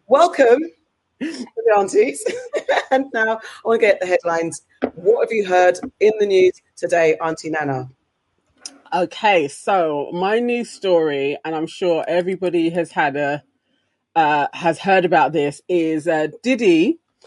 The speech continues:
Speaker 2: putting out a, an open letter to General Motors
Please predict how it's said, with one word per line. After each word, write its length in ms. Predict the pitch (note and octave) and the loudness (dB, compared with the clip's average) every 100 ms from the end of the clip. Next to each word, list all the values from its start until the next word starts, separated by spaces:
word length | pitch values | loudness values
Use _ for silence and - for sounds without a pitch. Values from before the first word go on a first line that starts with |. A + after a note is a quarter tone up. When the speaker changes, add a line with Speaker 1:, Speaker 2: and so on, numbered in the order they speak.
| _ _ _ _ | _ _ _ _
Speaker 2:
putting 340 | - - G#3+ G3+ | -2 2 4 4
out 260 | F#3+ F#3 F#3 | 2 0 2
a, 260 | F3+ F3+ - | 2 2 0
an 180 | F3+ F3+ | -2 2
open 420 | F#3+ A3 A#3+ G3+ | 0 0 0 4
letter 560 | F3+ F#3+ - E3+ D#3 F#3 - | 4 2 -2 -2 -2 -4 -14
to 500 | - F#3 E3+ E3 D#3+ D#3+ | 0 4 4 4 0 -2
General 360 | G3 F3+ F3+ | 0 2 2
Motors 680 | E3+ E3 E3+ - D#3 E3 - | 2 0 -2 -2 -2 -2 -6